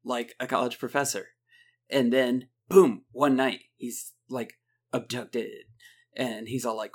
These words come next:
"What the shit's going on?" And then he ends up in a strange place where he had made the opposite decisions. Like, his family isn't his family, and they don't know. They, they haven't talked to him in, like, fifteen years, and he never had a son.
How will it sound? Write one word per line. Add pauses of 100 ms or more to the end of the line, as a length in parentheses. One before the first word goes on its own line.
"What
the
shit's
going
on?" (360)
And
then
he
ends
up
in
a
strange
place (300)
where
he (680)
had
made
the
opposite
decisions.
Like,
his
family
isn't
his
family,
and
they
don't
know. (720)
They,
they
haven't
talked
to
him
in,
like,
fifteen
years,
and
he
never
had
a
son.